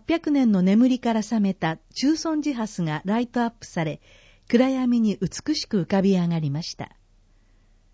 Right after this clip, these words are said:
厚樫千年公園は、先に整備した国見町文化財センター、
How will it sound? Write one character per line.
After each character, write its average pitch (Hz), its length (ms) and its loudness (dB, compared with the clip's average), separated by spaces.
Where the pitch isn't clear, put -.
厚 - 280 -2
樫 302 280 -2
千 302 300 4
年 311 220 2
公 285 280 4
園 165 200 2
は、 143 180 -4
先 285 340 0
に 226 120 6
整 247 220 2
備 185 120 0
し - 180 -6
た 151 180 -6
国 277 240 8
見 320 140 4
町 240 260 2
文 254 200 4
化 302 120 0
財 285 220 0
セ 262 160 0
ン 240 80 2
タ 151 420 -4
ー、 - 60 -20